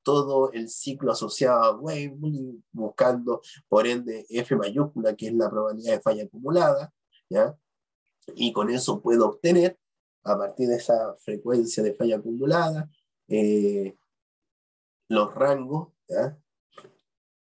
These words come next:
Los rangos asociados a, eh, Weibull, ¿ya? Esto que está acá lo vamos a ver el próximo semestre.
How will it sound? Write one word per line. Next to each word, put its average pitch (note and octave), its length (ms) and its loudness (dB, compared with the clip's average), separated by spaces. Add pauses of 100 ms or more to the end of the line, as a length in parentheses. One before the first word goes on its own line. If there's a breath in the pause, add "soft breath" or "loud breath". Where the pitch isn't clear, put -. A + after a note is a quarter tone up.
(720)
Los G2+ 200 0
rangos C3+ 400 2
asociados C3+ 640 0
a, F3 460 0 (420)
eh, G#2+ 1000 -2 (240)
Weibull, A#2+ 480 -4 (360)
¿ya? - 260 -2 (320 soft breath)
Esto F3 340 0
que E3 80 -4
está D#3 160 0
acá E3 200 2
lo D3 120 2
vamos C#3 300 0
a B2+ 40 -4
ver B2 140 0
el G#2+ 120 -8
próximo D#3 460 -2
semestre. C#3 580 -4